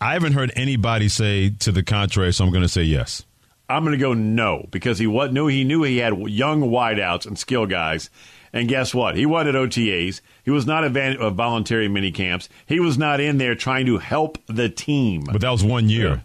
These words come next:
Speaker 1: He has not had a history of doing that before.
Speaker 2: Yeah, well, guess what? I'm going on most recent. So
Speaker 1: Okay, that's really most recent.
Speaker 2: Yep. I-, is he cost efficient?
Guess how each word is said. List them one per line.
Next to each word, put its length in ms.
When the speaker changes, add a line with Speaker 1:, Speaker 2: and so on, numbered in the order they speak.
Speaker 1:
He 180
has 220
not 120
had 140
a 60
history 280
of 60
doing 200
that 100
before. 360
Speaker 2:
Yeah, 160
well, 340
guess 220
what? 200
I'm 100
going 240
on 140
most 260
recent. 380
So 160
Speaker 1:
Okay, 160
that's 240
really 380
most 300
recent. 480
Speaker 2:
Yep. 280
I-, 180
is 160
he 80
cost 400
efficient? 540